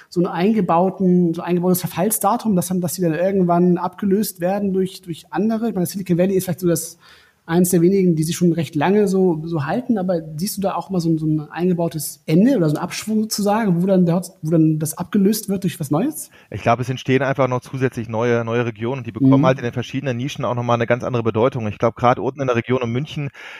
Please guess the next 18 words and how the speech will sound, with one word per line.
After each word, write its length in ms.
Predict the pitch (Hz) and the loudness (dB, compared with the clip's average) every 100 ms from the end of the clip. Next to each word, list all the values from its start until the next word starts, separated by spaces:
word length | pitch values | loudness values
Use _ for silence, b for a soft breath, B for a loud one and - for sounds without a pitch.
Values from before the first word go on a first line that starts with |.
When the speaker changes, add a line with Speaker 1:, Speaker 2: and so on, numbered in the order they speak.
| - | -6
Speaker 2:
entsteht 400 | 131 - 131 147 | -6 0 0 2
tatsächlich 380 | 127 123 131 | 2 0 -2
momentan 400 | 120 120 117 117 | -4 -2 0 2
relativ 340 | 110 127 - 113 | 4 0 0 -6
viel 180 | 131 123 | -4 -2
um 120 | 113 | -2
das 100 | 107 | -2
Thema 420 | - 117 113 110 | -2 2 2 2
Satellite 380 | - 135 107 98 | 0 2 2 2
Technologies 640 | - 92 95 92 104 110 | -2 -6 -6 -6 -6 -6
und, 220 | - 104 98 | -8 -12 -10
und 160 | 101 | -8
so 140 | 104 98 | -6 -2
Low 160 | 104 | -2
Orbit 400 | - 143 120 95 | 0 2 2 -2
Speaker 1:
Ja. 60 | 101 | -6
Speaker 2:
Technologies. 520 | 131 123 - 87 | -2 -2 -2 -10
Speaker 1:
Mhm. 60 | - | -14